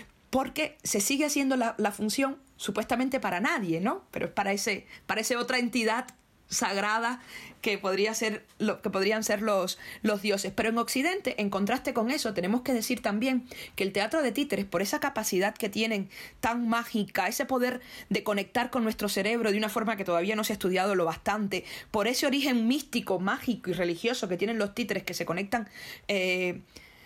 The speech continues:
con, con tantas cosas de nuestra, de nuestra, de nuestra cabeza, los títeres han tenido también, más recientemente, otros usos. Por ejemplo, eh, cuando no existían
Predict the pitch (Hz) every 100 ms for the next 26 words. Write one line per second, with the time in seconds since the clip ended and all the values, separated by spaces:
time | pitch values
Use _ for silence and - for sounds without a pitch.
0 | - - 214 196 196 202 196 202 302 294
1 | 285 - 247 247 208 202 196 - 190 180
2 | 196 208 202 196 208 196 185 185 170 -
3 | - - - - 196 202 202 202 196 196
4 | 226 - 240 - - - 233 226 254 320
5 | 339 311 285 262 262 262 247 185 214 320
6 | 320 214 214 214 214 208 196 240 285 -
7 | 226 247 247 - 302 330 170 165 - -
8 | - - 202 190 247 269 - 226 170 -
9 | - - - - - 202 202 196 196 214
10 | 196 202 254 - 330 294 277 262 247 247
11 | 240 226 226